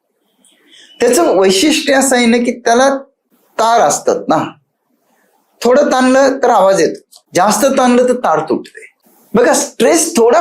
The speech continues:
पाहिजे, मग माणूस अभ्यासाच्या बाबतीत सिरियस राहतो, पण जास्त स्ट्रेस घेतला तर it will create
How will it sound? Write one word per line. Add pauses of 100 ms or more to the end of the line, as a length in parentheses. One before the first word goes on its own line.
पाहिजे,
मग
माणूस
अभ्यासाच्या
बाबतीत
सिरियस
राहतो, (460)
पण (160)
जास्त
स्ट्रेस
घेतला (640)
तर
it
will
create